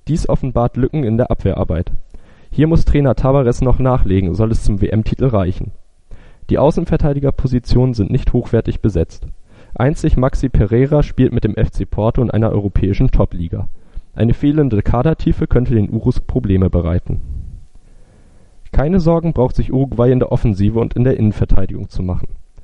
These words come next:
Mit dem favorisierten vier vier zwei System strahlen sowohl Suarez als auch Cavani stets Torgefahr aus. Auch wenn die Namen im Mittelfeld nicht ganz so klangvoll sind,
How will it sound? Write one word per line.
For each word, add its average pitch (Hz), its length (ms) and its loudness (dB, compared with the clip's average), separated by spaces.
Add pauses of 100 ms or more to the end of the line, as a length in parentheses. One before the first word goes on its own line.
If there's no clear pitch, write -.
(480)
Mit - 80 -6
dem 131 120 2
favorisierten 143 680 -2
vier 151 220 0
vier 120 180 -4
zwei 113 300 2
System 160 480 0
strahlen 120 340 0
sowohl 117 340 0
Suarez 127 560 0
als 113 200 -2
auch 113 100 2
Cavani 107 460 2
stets - 320 -2
Torgefahr 120 500 0
aus. 90 340 -6 (880)
Auch - 220 -2
wenn 151 120 -2
die 123 100 2
Namen 127 320 0
im 113 140 0
Mittelfeld 165 500 -2
nicht - 160 -4
ganz 127 200 -2
so - 120 -2
klangvoll 131 500 0
sind, 151 260 -2